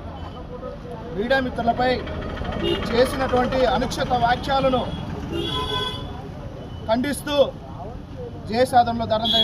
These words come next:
ధర్నా నిర్వహించడం కూడా జరిగింది. మరి శాంతి అనేటువంటి ఎండోమెంట్లో పనిచేస్తున్నటువంటి ఒక మహిళ భర్త మధుసూదన్ అనేటువంటి వ్యక్తి మరి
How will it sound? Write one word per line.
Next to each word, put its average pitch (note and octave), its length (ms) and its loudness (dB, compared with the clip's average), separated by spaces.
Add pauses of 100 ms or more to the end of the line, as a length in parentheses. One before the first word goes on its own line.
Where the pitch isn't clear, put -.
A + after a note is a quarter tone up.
(100)
ధర్నా A3 280 4
నిర్వహించడం A3+ 420 -2
కూడా G#3+ 180 -2
జరిగింది. A3 320 0 (1160)
మరి C4+ 200 8 (1700)
శాంతి B3 520 0
అనేటువంటి B3 500 -2 (1900)
ఎండోమెంట్లో C4 480 2
పనిచేస్తున్నటువంటి B3 840 0 (360)
ఒక G#3+ 120 -4
మహిళ G#3+ 400 2 (920)
భర్త G#3+ 260 0 (920)
మధుసూదన్ C4+ 500 -2
అనేటువంటి B3 340 0
వ్యక్తి G3+ 340 -4 (600)
మరి A#3 200 6